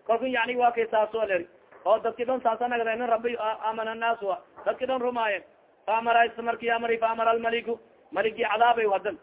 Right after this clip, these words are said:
Fa ama-, fa amara almaliku, maligii amray. Bil ukhduudi.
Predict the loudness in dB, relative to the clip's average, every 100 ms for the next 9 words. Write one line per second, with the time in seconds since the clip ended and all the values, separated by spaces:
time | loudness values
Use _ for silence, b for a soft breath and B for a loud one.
0 | _ _ -2 0 0 0 0 2 2 2
1 | 0 -2 -4 -4 -4 -2 0 0 0 -6
2 | _ _ -2 0 -2 -2 0 2 2 -2